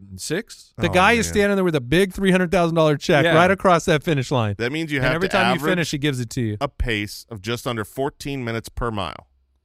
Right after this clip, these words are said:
Speaker 1: And what's,
Speaker 2: Dang,
Speaker 1: what's a
Speaker 2: dang.
Speaker 1: standard
Speaker 2: Fourteen's not great, man.
Speaker 1: What's a, what's a, a walking mile? Like a normal walk?
Speaker 2: About fourteen, fifteen, I think, right?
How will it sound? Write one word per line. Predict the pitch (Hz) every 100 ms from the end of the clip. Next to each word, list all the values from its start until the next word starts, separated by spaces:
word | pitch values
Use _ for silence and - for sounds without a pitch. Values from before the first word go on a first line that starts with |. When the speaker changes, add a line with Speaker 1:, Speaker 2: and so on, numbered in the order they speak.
| _ _ _ _ _ _ _ -
Speaker 1:
And | -
what's, | 117 123
Speaker 2:
Dang, | 110
Speaker 1:
what's | 170 175
a |
Speaker 2:
dang. | 147 151 131
Speaker 1:
standard | 180
Speaker 2:
Fourteen's | 208 165 247 220
not | 190 190 175
great, | - 165 160 135
man. | 135 131 131 127 - _ _ _
Speaker 1:
What's | 180 -
a, | 196 175 -
what's | 151 175
a, | 190
a | 175 170
walking | 160 151 165 170 180 - 107
mile? | 98 85 65 _ _
Like | - 135
a |
normal | 139 151 127
walk? | 104 233
Speaker 2:
About | 233
fourteen, | 220 233 226 - 208
fifteen, | 214 190 233 214
I | 117
think, | 107 95
right? | 131 147